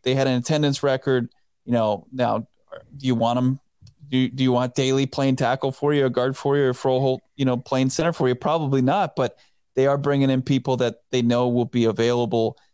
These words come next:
if these top guys go down. But expect, you know, at least a draft pick or two to that group. And then they've got the twelve guys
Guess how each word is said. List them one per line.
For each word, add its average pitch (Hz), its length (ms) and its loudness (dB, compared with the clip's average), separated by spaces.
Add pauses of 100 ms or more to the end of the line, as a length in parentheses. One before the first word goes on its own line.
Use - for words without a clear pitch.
(160)
if - 320 -6 (180)
these 120 160 -2
top 110 280 -4
guys 113 200 2
go 117 120 -2
down. 107 220 0
But 104 160 -2
expect, - 540 -4 (340)
you 123 60 -6
know, 117 160 2
at - 80 -8
least 139 400 0
a 139 60 -2
draft 131 380 -2
pick 135 240 -2
or 139 60 -2
two 135 480 0 (180)
to 151 100 -4
that 127 200 0
group. 135 360 0 (120)
And 120 140 2
then 117 100 2
they've 117 140 0
got 113 180 -2
the - 80 -14
twelve 123 340 -2
guys 113 520 0